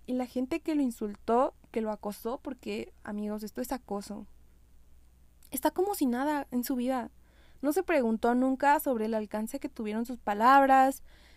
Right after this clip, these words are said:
Eh, una vez que se dio, pues, l-, la versión de lo que pasó, nadie se preocupó por decir, "Ay, no, perdón.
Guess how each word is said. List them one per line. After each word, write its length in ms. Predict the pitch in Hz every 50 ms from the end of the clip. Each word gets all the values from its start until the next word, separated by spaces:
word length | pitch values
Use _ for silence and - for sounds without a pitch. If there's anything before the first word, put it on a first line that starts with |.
| - - - -
Eh, 560 | - - 247 254 254 247 247 240 233 226 226 -
una 240 | - 247 262 277 269
vez 220 | 262 254 262 262 -
que 140 | - 294
se 160 | - 277 247 233
dio, 540 | 226 226 220 220 220 220 220 226 226 233 233 - - - -
pues, 220 | - 262 254 -
l-, 200 | - 254 254 - - - -
la 180 | - 269 277 269
versión 360 | 269 269 254 - 247 233 240
de 80 | 247 254
lo 100 | 285 285
que 120 | - 285
pasó, 440 | - - 226 214 - 240 247 269 285
nadie 300 | 277 269 254 262 262 269
se 140 | - 302 277
preocupó 440 | - 254 233 220 208 - - 220 220
por 160 | - 254 247
decir, 380 | 254 247 226 247 247 247 - - -
"Ay, 200 | - 254 277 277
no, 160 | 254 247 233
perdón. 460 | - - 208 208 214 220 214 214 196